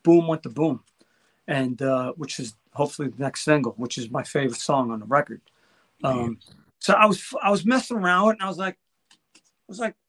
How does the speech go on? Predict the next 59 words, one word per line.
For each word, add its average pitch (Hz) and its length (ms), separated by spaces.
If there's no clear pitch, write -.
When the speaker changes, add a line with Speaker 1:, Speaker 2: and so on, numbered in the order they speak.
Speaker 1:
"You 160 120
know 214 120
what? 339 260
Yeah, 269 440
this 262 180
sounds 403 260
pretty 269 300
good." 403 360
And 240 100
I, 277 40
I 254 40
was 262 100
like, 294 180
and 320 120
I 294 40
said, 302 180
you 381 80
know, 269 240
and 262 100
I'm 269 60
sitting 349 240
there 269 100
going, 240 220
"This, 330 140
I 277 80
think 403 160
this - 140
might 320 220
be 269 100
able 302 160
to, 220 80
I - 20
might 262 180
be 320 80
able 262 160
to 165 60
do 359 280
this," - 260
you 170 80
know, 214 140
'cause 240 180
it 254 40
was, 240 100
like, 240 140
one 254 140
of 262 80
those 233 180
things. 269 380
It's - 140
like, 180 360
you, 208 160
you, 214 140
Speaker 2:
Well, - 100
Speaker 1:
you, 190 60
Speaker 2:
if 180 100
Speaker 1:
you 202 80
Speaker 2:
Lon 220 80
Speaker 1:
write 269 160
Speaker 2:
Chaney, 220 280